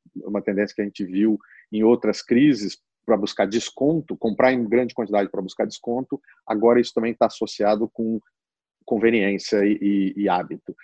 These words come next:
Outra coisa que eu acho que também deve ficar e deve acontecer é essa coisa da, da, do propósito das marcas, e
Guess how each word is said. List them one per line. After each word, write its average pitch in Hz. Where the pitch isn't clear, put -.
Outra 208
coisa 139
que -
eu 120
acho -
que 104
também 110
deve 101
ficar 113
e 98
deve 98
acontecer 107
é 120
essa 120
coisa 131
da, 127
da, 113
do 123
propósito 127
das 120
marcas, 98
e 98